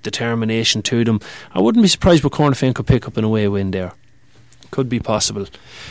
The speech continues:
Moving on to Division Four then of the All-County Football League, and the games in this one are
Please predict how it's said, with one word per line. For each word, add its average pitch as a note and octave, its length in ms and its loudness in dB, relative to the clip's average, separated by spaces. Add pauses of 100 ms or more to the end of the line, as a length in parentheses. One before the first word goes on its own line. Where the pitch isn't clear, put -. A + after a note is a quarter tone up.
Moving C#3 220 6
on C3+ 160 6
to A#2+ 80 -4
Division A#2 400 4
Four C3+ 420 4
then B2 280 0
of A2+ 160 -12
the A#2 80 -4
All-County A2+ 400 -4
Football G#2+ 380 -8
League, A2+ 320 -6
and G#2 420 -6
the G2+ 340 -4 (380)
games A#2 280 0
in G#2 120 0
this B2+ 200 -2
one A2 180 -4
are G#2+ 420 -2